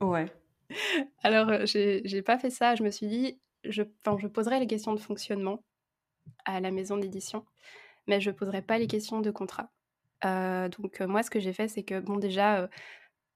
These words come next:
Speaker 2: j'avais passé un certain temps à lire le code de la <laughs> propriété intellectuelle, à replonger dans mon contrat, à discuter avec des juristes, et cetera. Donc, clairement, je, enfin, voilà, j'étais pas, heu, toute nouvelle, on va dire, sur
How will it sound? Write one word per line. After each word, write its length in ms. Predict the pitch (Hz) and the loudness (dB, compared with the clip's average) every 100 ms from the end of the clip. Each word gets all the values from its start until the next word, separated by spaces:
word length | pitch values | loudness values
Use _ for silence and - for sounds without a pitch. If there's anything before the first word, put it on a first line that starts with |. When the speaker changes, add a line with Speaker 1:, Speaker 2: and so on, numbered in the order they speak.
| - - | -16 -6
Speaker 2:
j'avais 300 | 190 196 214 | -2 2 4
passé 280 | 208 214 262 | 4 2 0
un 100 | 233 | 0
certain 400 | - 226 214 208 | -2 -2 0 0
temps 280 | - 220 214 | 2 4 4
à 80 | |
lire 220 | 185 202 202 | 4 0 -2
le 80 | 196 | 0
code 200 | 208 190 | 0 0
de 80 | 190 | -2
la 120 | 208 | -4
<laughs> 20 | |
propriété 600 | - 226 214 - 220 214 220 | -2 0 0 -2 -6 0 0
intellectuelle, 920 | 214 214 214 214 - 233 226 208 - - 349 294 - | 2 0 -2 -4 0 4 4 2 -2 -8 -6 -2 8
à 340 | 214 196 208 | 10 10 6
replonger 500 | 208 247 247 254 254 | 4 4 6 4 6
dans 120 | 240 | 4
mon 160 | 233 233 | 4 2
contrat, 540 | 233 220 - 226 220 | 2 0 2 4 6
à 160 | 208 202 | 4 2
discuter 380 | 208 214 247 247 | 0 -2 2 4
avec 160 | 226 | 4
des 140 | 208 214 | 4 4
juristes, 340 | 220 233 233 | 4 2 2
et 60 | 214 | 0
cetera. 440 | 214 208 208 233 | -2 0 4 4
Donc, 320 | 220 208 - - _ - | 4 0 -2 -18 _ 0
clairement, 340 | 214 208 240 | 4 6 4
je, 100 | 233 | 2
enfin, 180 | 202 196 | 0 2
voilà, 260 | 196 196 190 - | 4 4 2 -6
j'étais 300 | 196 202 208 | -6 -4 -4
pas, 340 | - 233 226 196 | 2 6 6 4
heu, 40 | - | 0
toute 220 | - 220 | -6 0
nouvelle, 460 | 233 233 220 233 240 | 4 4 6 6 6
on 80 | 208 | 4
va 100 | 190 | 0
dire, 180 | 214 214 | -2 -4
sur 180 | - | -10